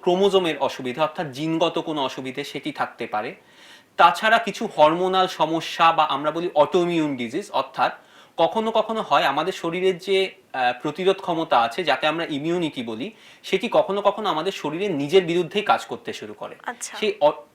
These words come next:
Speaker 1: ইমিউন সিস্টেম যদি আমাদের ওভারির বিরুদ্ধে কাজ করতে শুরু করে, অটোইমিউনিটি বলে, তাতে ওভারির ক্ষতি হতে পারে। কিন্তু বেশিরভাগ ক্ষেত্রেই, অর্থাৎ একশো জনের যদি ডিম্বাণুর সংখ্যা কম থাকে, তার মধ্যে সত্তর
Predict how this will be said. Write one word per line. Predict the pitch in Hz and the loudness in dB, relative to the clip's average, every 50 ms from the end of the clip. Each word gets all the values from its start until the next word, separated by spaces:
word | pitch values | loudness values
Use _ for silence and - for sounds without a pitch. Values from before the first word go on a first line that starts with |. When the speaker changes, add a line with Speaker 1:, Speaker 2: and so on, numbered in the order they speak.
| _ - 180 | _ -6 -4
Speaker 1:
ইমিউন | 170 190 214 240 240 233 233 | -2 0 0 0 0 -2 -4
সিস্টেম | - - - 240 233 220 233 | -6 -6 -6 -6 -4 -4 -4
যদি | 233 226 214 196 | -4 -2 -2 -2
আমাদের | 196 202 196 190 165 | -2 -2 -2 -2 -2
ওভারির | 151 185 196 202 208 196 196 | 0 0 0 0 0 -2 -4
বিরুদ্ধে | 202 202 175 196 - - | -4 -4 -4 -4 -2 -2
কাজ | 165 - - | -2 -2 -4
করতে | 170 160 - 175 165 - | -6 -8 -8 -10 -8 -8
শুরু | 180 165 165 - | -8 -8 -6 -4
করে, | 160 160 170 - 135 | -4 -4 -4 -4 -6
অটোইমিউনিটি | 131 - 143 139 135 139 139 139 143 143 - 143 | -4 -4 -4 -4 -4 -4 -4 -4 -6 -6 -6 -6
বলে, | 143 143 160 | -4 -4 -2
তাতে | 156 - - 262 - 180 170 139 | 0 0 0 2 0 -2 -4 -2
ওভারির | 127 131 135 156 190 - - - - - - _ _ - | -2 -2 -4 -4 -6 -10 -14 -20 -20 -20 -20 _ _ -10
ক্ষতি | 151 - - 127 113 | -8 -6 -6 -6 -6
হতে | 117 - - 101 - | -6 -8 -10 -12 -14
পারে। | - 101 - _ _ _ _ _ _ - - _ _ _ - | -16 -20 -20 _ _ _ _ _ _ -20 -20 _ _ _ -2
কিন্তু | 226 247 247 240 240 | -2 0 0 0 -2
বেশিরভাগ | 156 135 156 - - 269 262 226 247 240 - - | 0 0 -2 0 0 -2 2 4 2 2 2 0
ক্ষেত্রেই, | - 180 - - - - 131 135 208 220 - 135 | -4 -6 -6 -8 -6 -4 -4 -4 -2 0 -2 -2
অর্থাৎ | - - - - 190 185 190 - - 131 135 | -2 -2 2 6 6 6 6 4 0 -2 -2
একশো | - - - 208 196 | -2 -2 -4 -4 -2
জনের | 214 214 214 202 | -2 -2 -4 -4
যদি | 185 208 208 196 208 208 214 196 151 | -4 -4 -4 -4 -4 -4 -4 -4 -4
ডিম্বাণুর | 147 143 147 156 160 170 165 - | -4 0 0 0 0 0 -2 -6
সংখ্যা | 175 165 - 180 - - | -8 -6 -6 -6 -4 -2
কম | 139 143 156 | -2 -2 -2
থাকে, | - 147 139 - 135 143 - | -4 -8 -6 -6 -6 -2 -2
তার | 139 135 143 | -2 -2 -2
মধ্যে | 147 151 147 170 | -6 -8 -6 -8
সত্তর | 160 - - - 139 - - 202 190 | -8 -6 -8 -10 -10 -6 -2 2 4